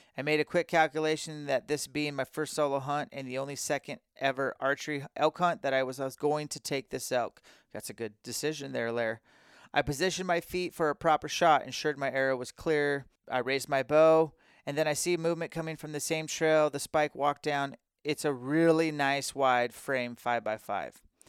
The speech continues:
The plan has now changed, my friends. I'm shooting this bull. Now, back to the spike for a second. He meandered about in a few blowdowns, presumably waiting on his buddy to get there. As the branch bull got closer, the spike backed out to about thirty-five yards,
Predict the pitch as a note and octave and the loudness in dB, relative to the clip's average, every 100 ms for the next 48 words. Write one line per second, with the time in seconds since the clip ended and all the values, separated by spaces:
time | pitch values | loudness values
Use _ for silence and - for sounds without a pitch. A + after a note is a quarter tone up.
0 | - - - B2+ D3 C#3 C#3 B2+ C#3 C3 | -20 -16 -14 -6 -2 0 -2 -6 -4 -4
1 | - C3+ B2+ B2 A#2+ B2 A#2+ A#2 - - | -4 -8 -8 -8 -8 -6 -6 -8 -12 -16
2 | - _ D3+ D3 - - D#3 C#3+ C3+ B2+ | -20 _ 4 4 2 2 2 0 -4 -6
3 | - C3 A2+ F2+ - _ _ _ _ D3+ | -4 -2 -2 -4 -12 _ _ _ _ 2
4 | E3+ C3+ C#3 C#3+ - D3 - D#3+ - D#3 | 4 4 2 0 -4 -6 0 0 0 -4
5 | C#3+ - C3 - A2+ D3+ D#3 D#3+ F#3 F#3+ | -4 -4 -6 -8 -10 -10 -6 -4 -4 -2
6 | E3+ D3 D3+ D3+ - C#3+ C3+ - D#3+ D#3 | -4 2 4 4 2 -6 -10 -6 -6 0
7 | C#3+ C#3+ C#3+ C#3 C3+ - - - F3 F3 | 2 2 2 0 -4 -10 -12 -8 -6 -4
8 | D#3+ C#3 C#3+ C#3+ C3+ B2+ - C3+ C3+ B2+ | -2 0 -2 -2 -4 -6 -2 0 0 -4
9 | A#2+ B2 - A2+ G#2 - _ _ - _ | -8 -8 -6 -8 -8 -16 _ _ -20 _
10 | - C#3 D3+ C#3 D#3 D#3+ - E3 D#3+ D3+ | -6 -4 -2 0 0 0 -2 0 4 2
11 | C3 D#3+ D3+ - D3+ C3+ - C#3+ C#3+ - | 2 0 -2 -2 -6 -6 2 2 2 0
12 | C#3 - C#3+ C3 - C3+ - D3 C3+ C3+ | 0 2 0 0 -2 -2 -2 -4 -8 -6
13 | C3+ B2+ C3 C3 - | -4 0 0 0 -4